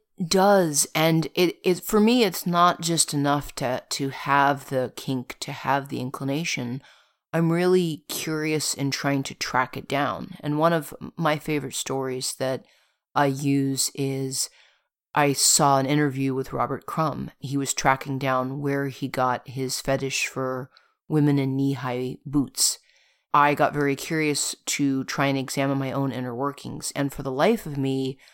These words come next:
I cannot figure out where my Catholic fetish came from. On either side, my mother and father's family, no Catholics that I'm aware of. I have no idea why Catholicism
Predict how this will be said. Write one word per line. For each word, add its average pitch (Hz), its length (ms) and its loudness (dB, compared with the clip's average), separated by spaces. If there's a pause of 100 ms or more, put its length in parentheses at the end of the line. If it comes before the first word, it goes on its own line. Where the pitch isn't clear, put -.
(260)
I 151 100 -6
cannot 156 720 -2
figure 156 420 -4
out 131 320 0
where 143 360 0
my 135 520 -2 (220)
Catholic - 420 -2
fetish - 360 -6
came 127 220 -8
from. - 360 -14 (420)
On 143 160 4
either 160 260 6
side, 127 320 2
my 135 120 -2
mother 139 240 0
and 135 100 -2
father's 131 340 0
family, 127 480 -4
no 147 220 2
Catholics - 460 -6
that 123 80 -8
I'm 131 100 -6
aware 127 260 -6
of. - 240 -8
I 135 60 -4
have 135 120 -4
no 143 200 0
idea 143 300 0
why 131 100 -2
Catholicism 131 960 -4